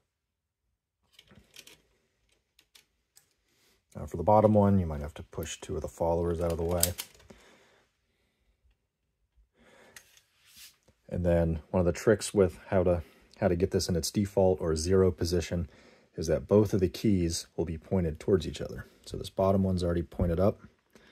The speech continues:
and these also only rotate counterclockwise, or at least how that's the, that's how the cam profiles were designed, um, for these to rotate in the counterclockwise direction when you have it open and looking at it from the backside like this. So now both,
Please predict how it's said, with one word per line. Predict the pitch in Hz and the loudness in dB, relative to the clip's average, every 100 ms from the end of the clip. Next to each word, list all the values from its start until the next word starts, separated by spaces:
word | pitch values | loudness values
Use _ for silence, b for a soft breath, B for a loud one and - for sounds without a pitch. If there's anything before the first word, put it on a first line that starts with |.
| b b b - | b b b -6
and | 92 | -2
these | 87 85 - | 0 -2 0
also | 95 104 - 98 | 2 4 6 6
only | 92 101 | 6 4
rotate | 92 98 98 101 | 4 4 2 0
counterclockwise, | 98 92 101 82 80 82 78 85 | 0 -2 0 0 0 0 0 -2
or | |
at | 87 | 0
least | 98 95 | 0 0
how | 92 | 0
that's | 85 - | 0 -2
the, | - - B B - | -8 -14 B B -6
that's | 131 | -4
how | - | -4
the | 80 | -6
cam | - 90 76 | -2 -2 0
profiles | 85 80 85 80 | -4 -2 -2 -2
were | 82 | -2
designed, | 78 82 76 78 b b b b b _ | -4 -4 -4 -6 b b b b b _
um, | - 82 - - _ - | -12 -10 -10 -14 _ -12
for | - | -6
these | 82 78 | -6 -4
to | 87 | -4
rotate | 82 78 82 76 | -4 -4 -6 -6
in | |
the | 69 | -8
counterclockwise | - 87 82 - 82 - 76 - | -6 -6 -6 -8 -10 -8 -10 -8
direction | 80 80 - 90 B B B | -10 -10 -10 -10 B B B
when | 107 113 | 4 6
you | 110 | 6
have | 87 92 | 6 4
it | 85 | 4
open | 85 85 78 71 b b | 2 0 -4 -6 b b
and | - 82 | -8 -6
looking | 80 82 | -6 -4
at | 78 67 | -6 -6
it | |
from | 80 | -8
the | 73 | -10
backside | 80 82 - 78 76 | -10 -8 -4 -4 -6
like | 73 - | -10 -12
this. | 104 - - b b b b b _ - | -12 -12 -16 b b b b b _ -12
So | - | -6
now | 82 | -4
both, | 82 85 82 | -2 -2 -4